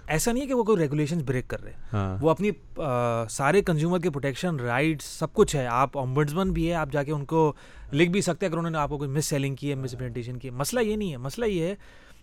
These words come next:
Speaker 1: کہ جو ہماری، جو ہیبٹس ہے نا، as پاکستانیز، وہ ہماری ہیبٹ سیونگز کی بھی نہیں ہے۔
Speaker 2: ہاں۔
Speaker 1: اگر ہماری بھی ہیبٹ بن جائے کہ یار، ہم فورسفلی اپنے آپ کو سیونگز کر سکے اور چیزوں کو صحیح جگہ خود،
Speaker 2: ہاں۔
Speaker 1: خود سے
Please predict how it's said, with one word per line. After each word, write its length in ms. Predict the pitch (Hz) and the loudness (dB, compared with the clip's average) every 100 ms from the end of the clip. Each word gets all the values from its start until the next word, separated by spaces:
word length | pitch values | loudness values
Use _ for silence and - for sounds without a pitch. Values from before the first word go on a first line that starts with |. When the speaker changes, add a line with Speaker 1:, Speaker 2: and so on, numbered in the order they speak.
| - | 0
Speaker 1:
کہ 240 | 214 247 - - | 6 6 4 -8
جو 240 | 170 220 185 | 0 2 2
ہماری، 420 | 151 165 214 220 - 151 | 2 0 -2 -4 -8 -10
جو 220 | 165 170 - - | -4 -2 -2 -2
ہیبٹس 320 | 135 143 160 180 | 4 6 6 2
ہے 40 | |
نا، 100 | 220 185 - - | -4 -10 -16 -4
as 160 | 139 151 135 - - - - - | 0 2 0 -8 -12 -20 -20 -2
پاکستانیز، 560 | 143 131 165 151 139 123 | -2 0 -2 0 -2 -2
وہ 80 | |
ہماری 220 | 180 214 208 | -2 -2 -2
ہیبٹ 380 | - 143 202 | -2 0 0
سیونگز 580 | - - 147 160 233 185 | 0 -2 0 2 0 -2
کی 140 | 220 208 | -2 0
بھی 140 | 202 | 0
نہیں 240 | 151 110 | 0 -4
ہے۔ 40 | 101 - | -10 -4
Speaker 2:
ہاں۔ 360 | 101 95 92 95 | -2 0 -4 -4
Speaker 1:
اگر 180 | 156 208 | 0 2
ہماری 380 | 151 143 151 214 | 2 2 2 2
بھی 140 | 226 | 2
ہیبٹ 280 | 147 147 196 | 2 2 2
بن 200 | 165 185 | 2 2
جائے 240 | 175 170 | 2 0
کہ 80 | 165 | 0
یار، 200 | 175 180 | 0 0
ہم 220 | 170 160 | 0 -2
فورسفلی 580 | 165 - 165 - 185 180 | -2 2 2 2 0 2
اپنے 180 | 165 160 | 2 0
آپ 180 | 147 147 | -2 0
کو 100 | 180 | -2
سیونگز 400 | - 135 165 - | 0 -2 -2 0
کر 120 | 151 | -2
سکے 360 | 135 139 156 147 | 0 -2 0 4
اور 140 | 139 | 2
چیزوں 360 | 120 135 143 143 | 0 -2 0 2
کو 220 | 156 147 - | 2 0 -2
صحیح 200 | - 156 | -4 0
جگہ 220 | 151 143 139 | 2 0 2
خود، 120 | 110 | 2
Speaker 2:
ہاں۔ 420 | 98 95 92 - | 2 0 -4 -4
Speaker 1:
خود 200 | - 277 | 2 4
سے 280 | - 277 220 | 6 8 8